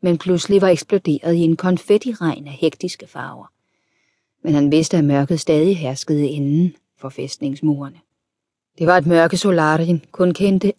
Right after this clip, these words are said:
alt for godt, også selvom det havde skiftet nuance. Som for at bekræfte denne sandhed, var der med få meters mellemrum på brystværnet og langs indersiden af muren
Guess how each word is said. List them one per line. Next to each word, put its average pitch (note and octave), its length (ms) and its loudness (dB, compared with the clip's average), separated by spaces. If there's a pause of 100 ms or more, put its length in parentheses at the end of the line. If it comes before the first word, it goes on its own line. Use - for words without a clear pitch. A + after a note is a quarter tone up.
alt - 220 -2
for F#3 100 -6
godt, - 360 -8 (720)
også F#3 240 2
selvom B3 260 2
det A#3 100 4
havde A3+ 140 6
skiftet A3 420 2
nuance. D3+ 460 0 (1200)
Som G#3 160 0
for B3+ 120 4
at B3+ 60 4
bekræfte G3 500 0
denne D3 280 0
sandhed, C#3 440 -2 (680)
var G3 120 4
der G3+ 80 4
med G3+ 120 4
få A#3+ 240 4
meters A3+ 300 2
mellemrum G3 500 2
på F#3+ 60 -10
brystværnet F#3 680 0
og D3+ 80 0
langs D#3 260 0
indersiden E3+ 520 2
af D#3 100 4
muren E3+ 380 2